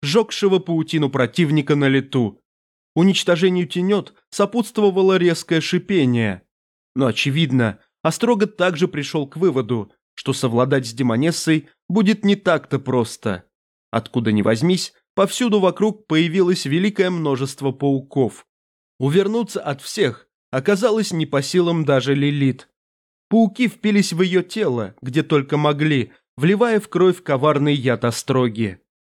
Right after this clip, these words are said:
Наученный опытом столкновения со смертным, Сульдисианом, Арахнид понимал необходимость спешки, но всё-таки позабыл, что перед ним отнюдь не обычный демон, а как-никак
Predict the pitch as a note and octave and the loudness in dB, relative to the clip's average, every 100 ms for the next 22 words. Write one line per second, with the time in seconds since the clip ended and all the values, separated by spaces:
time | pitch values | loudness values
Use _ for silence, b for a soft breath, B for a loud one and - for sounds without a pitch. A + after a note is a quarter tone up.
0 | _ _ - C3 F#3+ A3 F#3+ F#3 F3 G#3+ | _ _ -2 2 2 2 0 0 2 0
1 | G#3+ D3+ C3 A2+ - E3+ E3 F3+ F#3 G3 | 0 -4 -4 -4 -2 -2 0 0 2 4
2 | F3 D#3+ E3 - G3 F3+ C3+ C3 G#2 - | 2 2 -2 -2 0 0 0 -4 -4 -8
3 | - D3 C3+ D3 E3+ D#3 C3 A#2 G#2 G2 | -2 0 0 -2 2 2 2 -2 -4 -8
4 | _ _ D#3+ F#3+ G3+ A#3 B3 - G3 F#3 | _ _ 0 0 2 -2 -2 0 0 2
5 | F3+ F#3 F#3 D3+ C3+ C#3+ C#3+ D3 C#3 - | 2 2 2 0 0 -2 0 0 -2 -8
6 | - C#3 - - A#2 G2 _ _ _ A#2+ | 0 0 0 -8 -8 -8 _ _ _ -2
7 | A2+ - G#3 F#3+ F#3+ - D3+ D#3+ D#3 F3+ | -2 0 0 0 -4 -4 -2 -2 0 -2
8 | G#2+ - _ - - C3 C3+ C3+ F#3 G#3 | -2 -10 _ -10 -6 -2 0 2 2 2
9 | - D3 - D3 C#3+ D3 C3+ C#3 - C#3+ | 0 -6 0 -2 2 0 2 -2 0 -2
10 | C3+ D3+ B2+ A2+ G2+ _ _ - C#3 E3 | 0 0 0 -2 -6 _ _ -10 -4 -2
11 | C#3 B2 A#2 E3 E3 - | -2 -4 -2 -2 -4 -10